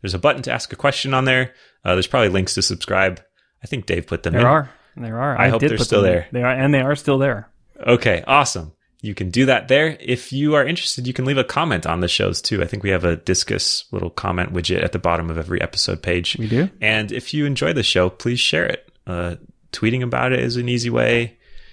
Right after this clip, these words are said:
Speaker 1: Uh, we've already talked about stealing people's phones and just subscribing them to it. We need a new
Speaker 2: <laughs>
Speaker 1: angle.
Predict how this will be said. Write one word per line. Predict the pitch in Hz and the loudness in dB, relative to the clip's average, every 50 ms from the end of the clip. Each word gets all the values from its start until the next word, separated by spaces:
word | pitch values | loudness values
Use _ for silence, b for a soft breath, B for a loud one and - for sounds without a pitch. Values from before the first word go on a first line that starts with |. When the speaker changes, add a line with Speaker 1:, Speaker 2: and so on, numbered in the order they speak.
| b b b b b b - | b b b b b b -10
Speaker 1:
Uh, | 101 95 92 | -8 -6 -4
we've | 98 95 | -2 -2
already | 127 127 110 | -2 -2 -2
talked | 95 - 101 98 95 - - | -2 -2 -2 -2 -2 -2 -2
about | 98 87 82 | -2 0 0
stealing | - - - - 101 95 92 | 0 -4 -4 -2 -2 -2 -2
people's | - - - - 80 80 - | -4 -6 -8 -6 -6 -4 -2
phones | - 90 85 85 82 85 80 | 0 0 0 0 0 -2 -4
and | 85 82 | -4 -4
just | 85 - - - - - | -4 -4 -4 -4 -2 -2
subscribing | - - 85 - - - - 85 85 85 90 90 | -2 0 0 -2 -2 -2 0 0 0 -2 -2 -4
them | 90 85 82 | -4 -4 0
to | - 170 - 87 | 2 2 4 6
it. | 87 214 165 170 - 214 170 | 8 6 6 6 4 0 0
We | - 95 95 | 0 2 2
need | 110 110 101 | 2 4 4
a | 92 | 2
new | 90 92 90 90 | 4 4 2 2
Speaker 2:
<laughs> | |
Speaker 1:
angle. | 87 90 85 85 87 82 85 87 - - - | 2 0 -2 -2 -2 -2 -4 -6 -6 -8 -8